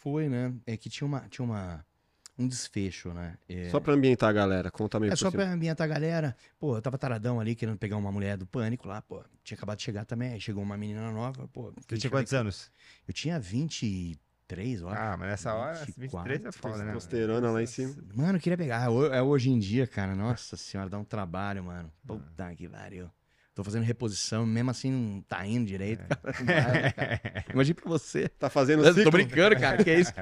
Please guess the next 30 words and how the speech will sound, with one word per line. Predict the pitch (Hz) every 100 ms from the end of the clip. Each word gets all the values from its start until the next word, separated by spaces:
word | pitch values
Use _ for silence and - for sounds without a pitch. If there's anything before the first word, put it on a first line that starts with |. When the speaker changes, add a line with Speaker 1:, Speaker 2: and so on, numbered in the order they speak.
| -
Speaker 1:
O |
diretor, | 120 139 139 - 131 151
o |
diretor | 123 156
Speaker 3:
Não, | 170
Speaker 1:
do | 170
Speaker 3:
não, |
Speaker 1:
meu | 170
Speaker 3:
eu |
tenho | 170 175
Speaker 1:
filme. | 160
Speaker 3:
feito | 170 170
um. | 147 127 101 - - 151 -
Tô | 131
com | 120
uma | 156
mestra | 135 139 139
peruana | 113 127 123 127 120
aí |
que | 113
tem | 123
me | 120
receitado | 98 104 113 110
umas | 104
coisas | 117 107
que |
tem | 110
funcionado | - 110 104 98
bem. | 92
Speaker 1:
É, | 151 196 208 135